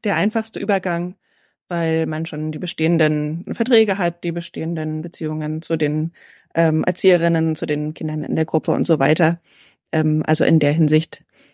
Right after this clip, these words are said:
wäre das auf jeden Fall zu begrüßen. Der nächste Punkt, den wir, äh, hier besprechen werden, ist der Top neun. Und zwar geht's da um die Feuerwehr Niederberbach. Ähm, da haben sich die, äh, geplanten Kosten,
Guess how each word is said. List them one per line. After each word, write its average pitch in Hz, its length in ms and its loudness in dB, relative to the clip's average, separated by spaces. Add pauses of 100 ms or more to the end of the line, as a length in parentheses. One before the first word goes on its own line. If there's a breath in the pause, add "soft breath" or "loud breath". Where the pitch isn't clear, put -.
(100)
wäre 156 220 -2
das 160 120 0
auf - 140 4
jeden 147 160 4
Fall 156 180 2
zu - 140 -8
begrüßen. 160 640 0 (1000 soft breath)
Der 185 400 -2
nächste 254 280 4
Punkt, 247 280 4
den 202 160 2
wir, 185 320 2
äh, 185 140 -4
hier 185 260 -6
besprechen - 480 -10
werden, - 120 -4
ist - 180 -8
der - 280 -2
Top - 280 -6
neun. 208 480 6
Und 202 300 -4
zwar - 140 -6
geht's 196 220 -8
da 175 120 -2
um 180 120 -2
die 175 100 -2
Feuerwehr 185 400 2
Niederberbach. 170 720 -2 (600 soft breath)
Ähm, 180 420 0
da 175 120 -2
haben 185 160 -2
sich - 280 0
die, - 320 2
äh, - 320 -6 (100)
geplanten 190 540 0
Kosten, 226 640 2